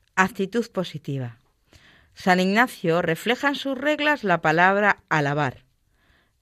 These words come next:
Esto requiere, por un lado, una disposición de encontrar la presencia de Dios, que habita e impulsa la Iglesia.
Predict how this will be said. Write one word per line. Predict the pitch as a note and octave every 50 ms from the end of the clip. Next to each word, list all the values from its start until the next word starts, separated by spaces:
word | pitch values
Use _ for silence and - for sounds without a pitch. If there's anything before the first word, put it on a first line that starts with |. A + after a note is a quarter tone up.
| _ _ _ -
Esto | A#3 C#4 - - - D4+
requiere, | C#4 A#3 G3+ F3+ - F#3+ F#3 F3 E3+
por | E3+ - D3 D3
un | D#3 E3+ G3
lado, | A3 A3+ A#3+ A#3+ B3+ C#4 D#4+ - _ _ _ _ _
una | G3 A#3 A#3+ B3
disposición | A#3+ C4 B3+ - - C4+ C4+ - C4 - - G#3 G3 G#3 A3 G#3+
de | A3 G#3+
encontrar | F#3+ E3+ - C#3 C#3 C#3 - D#3+ E3 E3+ G#3
la | G#3 G3+ -
presencia | - C#3+ - - D3+ D3 D3 - - G3 F#3+
de | F3+ E3+ D3+
Dios, | D3 D#3+ F3+ E3+ E3 - - - _ _ _ _ _ _
que | - D3 C3
habita | A#2 A#2 C3 D#3+ G#3 A#3+ A3 - - D#3+ F#3 C4 - _ _ _ _ _
e | F3+ F3
impulsa | F3+ F3+ E3+ F3 B3 C4+ B3+ - - A3+
la | F#3 D3
Iglesia. | C#3 C#3 D3+ D3 C3+ - - - - B2+ B2